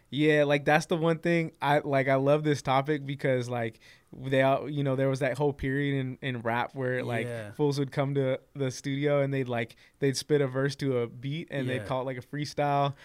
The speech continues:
Speaker 1: and all this
Speaker 2: Oh,
Speaker 1: shit.
Speaker 2: yeah, yeah.
Speaker 1: And, like,
Speaker 2: No,
Speaker 1: most
Speaker 2: this is a good conversation right
Speaker 1: fools
Speaker 2: here.
Speaker 1: weren't
Speaker 2: Yeah, yeah, yeah.
Speaker 1: really freestyling.
Speaker 2: Yeah.
Speaker 1: So, but, like, it just became called that. So then it is what it is.
Speaker 2: Yeah.
Speaker 1: And then people talk about, "Oh, Lil Wayne freestyles or Jay-Z f-, freestyles everything."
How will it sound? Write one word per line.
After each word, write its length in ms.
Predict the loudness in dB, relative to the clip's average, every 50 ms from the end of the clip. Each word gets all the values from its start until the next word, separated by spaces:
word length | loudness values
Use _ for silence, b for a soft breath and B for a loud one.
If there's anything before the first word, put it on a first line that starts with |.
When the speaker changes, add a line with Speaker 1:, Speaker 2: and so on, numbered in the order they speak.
| B B B
Speaker 1:
and 220 | -4 0 2 2
all 160 | 4 4 4 6
this 100 | 4 6
Speaker 2:
Oh, 80 | 6 6
Speaker 1:
shit. 220 | 4 4 4 4
Speaker 2:
yeah, 160 | 2 2 2
yeah. 360 | 2 2 2 2 4 4 4
Speaker 1:
And, 100 | 4 4
like, 180 | 4 4 4 4
Speaker 2:
No, 120 | 6 6
Speaker 1:
most 120 | 6 8 6
Speaker 2:
this 80 | 6 4
is 40 | 4
a 40 |
good 160 | 4 2 2 4
conversation 580 | 4 4 4 4 4 2 2 0 2 2 4
right 120 | 4 6 6
Speaker 1:
fools 200 | 6 4 2 -2
Speaker 2:
here. 100 | -4 0
Speaker 1:
weren't 320 | 4 4 4 4 4 2 0
Speaker 2:
Yeah, 80 | 0 0
yeah, 40 | 0
yeah. 40 | 2
Speaker 1:
really 380 | 2 2 2 2 0 0 -4 -4
freestyling. 880 | -4 -4 -2 -2 -2 -2 -4 -2 -2 0 0 0 0 0 -2 -2 -4
Speaker 2:
Yeah. 320 | -8 -10 -8 -6 -6 -4 -2
Speaker 1:
So, 160 | 0 0 0
but, 320 | 2 4 4 6 6 4
like, 200 | 4 2 0 2
it 100 | 0 0
just 260 | 0 2 0 0 -2 -4
became 420 | -8 -10 -4 -2 0 0 0 -2
called 280 | 0 2 2 2 4 4
that. 360 | 4 4 4 4 2 0 -2
So 180 | -2 0 0
then 200 | 0 0 0 0
it 180 | 0 0 2 2
is 180 | 2 2 0 0
what 160 | 0 0 0
it 120 | 0 0
is. 320 | 0 2 2 0 -2 -4 -8
Speaker 2:
Yeah. 460 | -8 -6 -4 -2 -2 -2 -2 -2 0 2
Speaker 1:
And 160 | 4 4 6
then 160 | 6 4 2
people 280 | 2 0 -4 -4 -4 -2
talk 180 | 0 0 0 0
about, 200 | 0 0 2 2
"Oh, 180 | 4 4 2
Lil 340 | 2 4 4 4 4 4 4
Wayne 280 | 2 0 0 -2 -4 -4
freestyles 520 | -6 -8 -8 -4 -2 -2 0 0 0 0
or 100 | 0 -2
Jay-Z 500 | -2 0 0 0 0 0 -2 -4 -6 -6
f-, 320 | -8 -12 -14 -16 -16 -16
freestyles 480 | -10 -8 -8 -6 -4 -2 -2 0 0 0
everything." 280 | 0 -2 -2 -4 -8